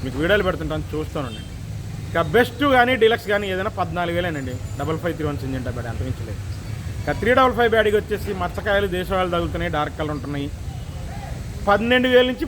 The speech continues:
పద్నాలుగు వేలు కొద్దిగా మీడియం బెస్ట్ రకాలు జరిగినాయండి ఆరుదలు ఉంటే. బెస్ట్ పదిహేను వేలు, డీలక్స్ పదహారు వేలు చూశాను. సూపర్ డీలక్స్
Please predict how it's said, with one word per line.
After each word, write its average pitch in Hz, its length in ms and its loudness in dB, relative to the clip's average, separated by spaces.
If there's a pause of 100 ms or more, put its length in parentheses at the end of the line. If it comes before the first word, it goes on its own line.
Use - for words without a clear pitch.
పద్నాలుగు 214 520 2
వేలు 220 160 6 (540)
కొద్దిగా 180 340 0
మీడియం 196 260 0
బెస్ట్ 190 180 -4
రకాలు 160 260 -2
జరిగినాయండి 147 480 0
ఆరుదలు 139 300 -2
ఉంటే. 123 140 -10 (460)
బెస్ట్ 208 200 2 (100)
పదిహేను 208 340 4
వేలు, 208 140 4 (100)
డీలక్స్ 185 320 0
పదహారు 160 280 0
వేలు 165 160 -2
చూశాను. 147 260 -4 (100)
సూపర్ 170 280 -4
డీలక్స్ 156 220 -4